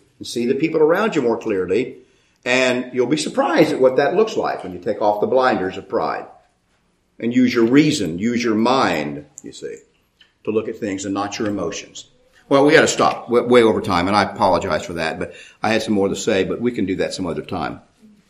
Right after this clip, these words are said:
if I live long enough. Probably can't, but in any event, uh, I do want you to think about that. And you,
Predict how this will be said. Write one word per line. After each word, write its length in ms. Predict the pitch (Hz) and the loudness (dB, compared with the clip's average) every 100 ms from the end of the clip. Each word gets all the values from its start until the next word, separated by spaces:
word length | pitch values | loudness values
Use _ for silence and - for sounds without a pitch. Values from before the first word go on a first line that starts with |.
| _ _ _ _ _ _ | _ _ _ _ _ _
if 140 | 98 95 | -8 -4
I 60 | |
live 220 | 98 95 | 0 0
long 220 | 87 65 64 | 0 -4 -6
enough. 380 | 58 60 - - _ _ _ _ _ _ _ _ _ _ _ _ | -8 -10 -12 -20 _ _ _ _ _ _ _ _ _ _ _ _
Probably 280 | - - - | -18 -18 -18
can't, 380 | - 87 71 - | -10 -8 -8 -10
but 160 | - - - - | -12 -12 -10 2
in 80 | |
any 160 | 143 143 | 6 6
event, 420 | 104 107 101 - - _ _ _ | 6 4 0 -4 -18 _ _ _
uh, 220 | - - - - | -14 -14 -14 -12
I 100 | 92 | -2
do 200 | 117 107 | 2 2
want 260 | 104 98 | 2 -2
you 60 | 95 | -6
to 220 | - 90 | -4 -4
think 500 | - - _ - 131 | -4 -14 _ -2 -2
about 280 | 95 98 - | 0 -2 -2
that. 440 | 92 117 - - _ _ _ _ _ - | -2 -2 -6 -18 _ _ _ _ _ -12
And 480 | 202 202 196 202 - _ _ _ - 90 | -8 -6 -6 -8 -12 _ _ _ -18 -14
you, 300 | - 120 120 | -2 -2 -2